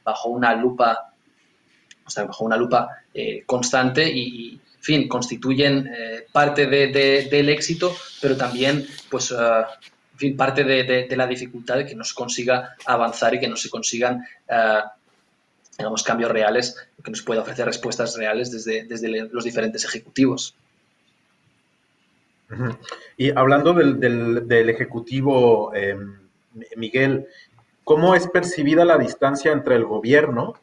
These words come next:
Speaker 2: y el presidente actual? Eh, eh, Kais Said,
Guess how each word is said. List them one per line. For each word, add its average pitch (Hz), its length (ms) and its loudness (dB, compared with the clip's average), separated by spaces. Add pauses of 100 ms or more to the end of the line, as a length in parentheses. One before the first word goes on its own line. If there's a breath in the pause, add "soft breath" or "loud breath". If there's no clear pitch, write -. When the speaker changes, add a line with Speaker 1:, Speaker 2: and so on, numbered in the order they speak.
Speaker 2:
y 147 380 -2
el 117 160 -2
presidente 120 560 -4
actual? 98 440 -6 (200)
Eh, 92 500 0 (240)
eh, 95 340 0
Kais 123 360 2
Said, 135 400 4